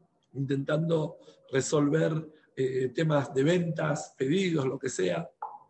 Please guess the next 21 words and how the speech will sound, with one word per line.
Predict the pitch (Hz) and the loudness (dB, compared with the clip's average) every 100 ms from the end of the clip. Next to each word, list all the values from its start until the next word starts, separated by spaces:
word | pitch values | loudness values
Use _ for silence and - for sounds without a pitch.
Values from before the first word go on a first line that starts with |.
| - | -2
o | 196 | 0
su | - 185 | 0 -2
trabajo | 160 165 165 - - | -2 0 2 0 -2
le | 160 156 - - | 0 0 -2 -8
exige | - - 202 185 - 175 - _ _ _ | -14 -10 -8 -8 -6 -8 -10 _ _ _
ese | 165 175 | -4 -2
tipo | 151 165 170 | -4 -2 -2
de | 147 | -2
actividad, | 123 - - 156 185 233 240 - _ _ _ _ _ | -4 -10 -6 -2 0 0 -2 -10 _ _ _ _ _
tiene | - 208 | -4 -2
que | 185 | -2
estar | - 180 - 180 | 0 2 2 0
muy | 185 208 | -2 -2
claro | 170 190 180 170 | -2 0 2 2
de | 156 | 0
antemano, | 143 151 170 180 | -2 -2 -2 -2
pero | - | -4
es | 143 | -6
un | 127 | -8
tema | - 156 156 156 - _ _ _ | -4 -2 0 -2 -10 _ _ _
importantísimo. | 175 180 165 160 147 143 135 - - - _ | -4 -2 0 0 0 -4 -6 -12 -18 -20 _